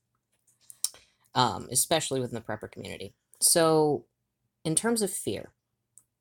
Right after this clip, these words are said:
I themed this entire essay after an article I read that really resonated with me, uh, by Bradley Garrett, who is cited throughout,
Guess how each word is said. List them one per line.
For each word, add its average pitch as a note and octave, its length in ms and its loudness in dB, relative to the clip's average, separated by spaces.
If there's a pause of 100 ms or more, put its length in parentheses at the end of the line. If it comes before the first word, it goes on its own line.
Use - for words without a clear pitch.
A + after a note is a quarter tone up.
(840)
I C3+ 340 2
themed F#3+ 380 2
this D3 260 4
entire C#3+ 640 0
essay B2 600 0 (460)
after B2 680 0
an C3 100 -2
article C3 360 0
I A#2 80 -2
read A#2 380 -2
that A2 360 -2
really A#2+ 240 0
resonated A2+ 500 -4
with A2 180 -8
me, F#2+ 280 -8
uh, F#2+ 140 -8
by G2 140 -8
Bradley A2 340 -4
Garrett, G#2 320 -8 (120)
who B2+ 140 -2
is A#2 180 0
cited A2 460 -2
throughout, G2+ 560 -6